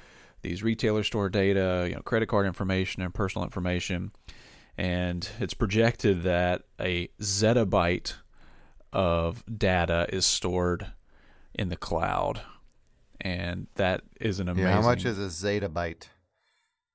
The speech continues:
Speaker 1: Yeah, I'm glad you asked, 'cause I had never heard of that.
Speaker 2: It's gotta be a lot.
Speaker 1: Um, the, it is.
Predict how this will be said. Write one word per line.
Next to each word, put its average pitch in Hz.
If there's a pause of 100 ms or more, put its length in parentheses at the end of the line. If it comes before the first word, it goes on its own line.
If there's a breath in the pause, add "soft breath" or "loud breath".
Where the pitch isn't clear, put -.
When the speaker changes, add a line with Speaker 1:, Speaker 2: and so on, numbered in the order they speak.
(120)
Speaker 1:
Yeah, 101
I'm 113
glad 147
you 165
asked, 143 (340 loud breath)
'cause 110
I 131
had 160
never 120
heard 127
of 90
that. 90 (320)
Speaker 2:
It's -
gotta 92
be 90
a 85
lot. 92
Speaker 1:
Um, 90
the, 92 (720 loud breath)
it -
is. 87